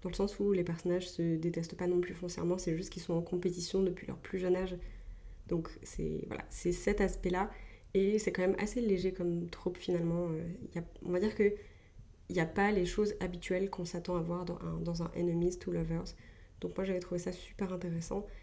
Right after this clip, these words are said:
c'était subtil, c'était nuancé, et l'histoire se passe sur plusieurs années. Donc on voit leur relation évoluer et tout ça, et moi j'avais trouvé ça vraiment hyper intéressant.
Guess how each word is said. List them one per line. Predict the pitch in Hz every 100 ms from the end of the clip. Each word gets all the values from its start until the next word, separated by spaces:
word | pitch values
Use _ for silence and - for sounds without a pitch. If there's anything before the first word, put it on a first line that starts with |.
| -
c'était | - 180
subtil, | 170 202 - 226
c'était | 220 196 180
nuancé, | 175 165 165 202
et | 214 185
l'histoire | 175 - 208
se | - 175
passe | 185
sur | - 190
plusieurs | - - 190 190
années. | 185 175 175 208 - - - - - - - -
Donc | 190 175
on |
voit | 180 190
leur | 196 170
relation | 175 170 - 202
évoluer | 175 170 165 190
et | 190
tout | 170
ça, | 170 185
et |
moi | 180
j'avais | 180 180
trouvé | 175 175
ça | 170 165
vraiment | 170 196
hyper | 196 190 185
intéressant. | 175 175 170 175